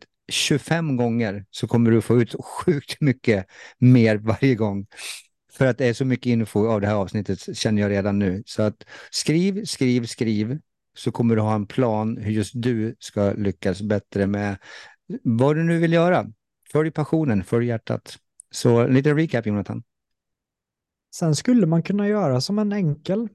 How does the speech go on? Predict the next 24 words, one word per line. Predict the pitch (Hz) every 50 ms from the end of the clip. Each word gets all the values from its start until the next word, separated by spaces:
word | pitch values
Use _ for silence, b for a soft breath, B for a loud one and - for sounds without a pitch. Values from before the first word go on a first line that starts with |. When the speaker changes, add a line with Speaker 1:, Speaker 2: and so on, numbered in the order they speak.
| _ _ -
Speaker 2:
på, | - 220 190 165 156 147 147 151 151
vi | 165 185 202
har | 190 214 180 170 185
de | 208 220
här | 214 175
fyra: | - - 208 208 196 160 131 165 175
produkt, | - - - 165 190 240 - - - _
mindset, | 214 208 180 160 151 143 - 190 190 190 -
sälj, | - - - 160 135 135 139
marknadsföring. | 143 147 147 139 - - 131 131 - - - - - - - - _ _ _ _ -
Och | 175
så | - -
gör | 254 254 233 190
du | 185
bara | 180 185 180 165
den | 147 143
här | 143 139 139
övningen | 135 123 120 123 123 143 160 170 165 b b b b b b
på | - 208
en | 214
skala | - - - 233 214 151
ett | 170 143 - _
till | - -
tio. | - - - 196 185 160 127 117 147 170